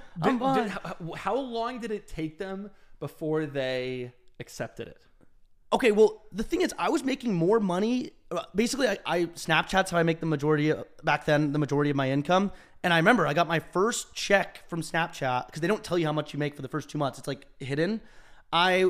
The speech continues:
Speaker 1: so I was making forty-five K a year working this financial advisor job at Charles Schwab, doing, like, you know,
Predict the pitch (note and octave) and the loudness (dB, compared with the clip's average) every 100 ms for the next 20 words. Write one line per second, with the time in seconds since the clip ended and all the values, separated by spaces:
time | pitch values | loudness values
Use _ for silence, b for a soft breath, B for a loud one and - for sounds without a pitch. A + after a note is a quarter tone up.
0 | F#3 - G3 F3+ F#3+ D#3+ - G#3+ G#3 G3+ | 0 0 0 2 -2 -4 -4 -4 0 0
1 | E3 F3+ D#3+ D#3+ D#3+ D#3+ - D#3 D#3 E3 | 0 -2 0 2 2 0 -4 -8 -4 -2
2 | D3 - D#3+ D#3+ D3+ D3+ D3+ C3+ D3 D#3+ | -4 0 0 2 0 -2 -4 0 0 0
3 | C#3 B2+ B2+ C3 - D3 B2+ - C3 B2 | -2 -2 -2 -4 -2 -2 0 0 0 0
4 | C3+ B2+ B2 b b b - - E3+ D#3 | -2 -2 -4 b b b -20 -10 -4 -2